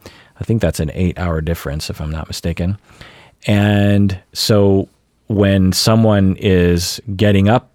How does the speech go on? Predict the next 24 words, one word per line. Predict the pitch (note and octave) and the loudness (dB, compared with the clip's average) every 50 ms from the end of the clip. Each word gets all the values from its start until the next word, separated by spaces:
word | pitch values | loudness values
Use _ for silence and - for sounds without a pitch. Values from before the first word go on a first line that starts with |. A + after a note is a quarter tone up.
| - | -6
and | - F#2+ F2+ F2 - | -2 0 0 0 -2
so | - - G#2+ F#2+ F#2 | -2 0 2 2 2
if, | F#2 - - - - | 0 -2 -4 -6 -4
you | F#2 F2 | -2 -2
know, | E2+ E2 D#2+ D#2+ D#2+ - | 0 -2 -4 -4 -4 -2
what | F2+ F#2 - - | -2 -2 -2 -4
would | - E2 D#2 | -6 -6 -6
it | D2+ | -6
be? | - C#2+ | -6 -6
If | D#2 D#2+ | -4 -2
someone's | - A#2+ G#2+ G#2 G2+ F#2+ F#2+ | 0 2 2 2 2 0 -2
getting | G2 A#2 G#2 G2+ G2+ G2 G2 | 0 0 2 2 2 2 2
up | G2 G2 G2 - - - - _ _ _ - - - - _ _ _ _ _ - | 2 2 0 -2 -4 -12 -12 _ _ _ -20 -20 -20 -20 _ _ _ _ _ -4
in | - G2+ F#2+ | 0 2 2
the | F#2+ F#2 | 4 4
morning, | F#2+ G2 G2+ G#2+ A2+ A#2 A2+ F#2+ E2+ E2 F2+ G#2 A2+ A#2 A2 - - - _ _ - - _ _ _ _ - | 4 4 4 4 4 4 4 2 2 2 2 2 0 -2 -4 -8 -18 -20 _ _ -20 -20 _ _ _ _ -2
in, | G2 F#2 F2+ F2+ F2+ F2+ F2 - | 0 2 2 2 2 0 0 0
you | - G#2 | 0 0
know, | F#2 F2+ | 2 2
or | F2+ F#2+ | 2 2
there, | F#2 G2+ | 2 2
it's | F#2+ F#2 - - | 0 0 -2 0
noon | G#2 G#2+ A2+ A#2 A2+ G#2+ F#2+ F2+ F2 F#2 | 0 2 4 4 4 4 2 2 2 2
in, | - - F#2 F#2 F2 F2+ F2+ F2+ | 0 0 0 2 2 2 2 0